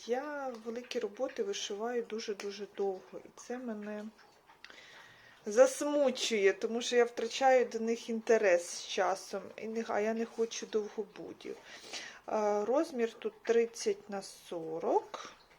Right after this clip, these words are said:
І це така досить давнішня розробка,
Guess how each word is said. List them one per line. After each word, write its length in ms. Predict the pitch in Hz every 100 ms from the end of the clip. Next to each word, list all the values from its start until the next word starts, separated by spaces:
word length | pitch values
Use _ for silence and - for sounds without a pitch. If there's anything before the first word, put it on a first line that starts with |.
| _ _ - - - - -
І 120 | - 226
це 220 | - 311
така 340 | 320 285 - 269 202
досить 440 | - 254 - 240 202
давнішня 840 | 233 240 233 190 - - 190 180 -
розробка, 920 | 202 202 - 220 277 311 - - 330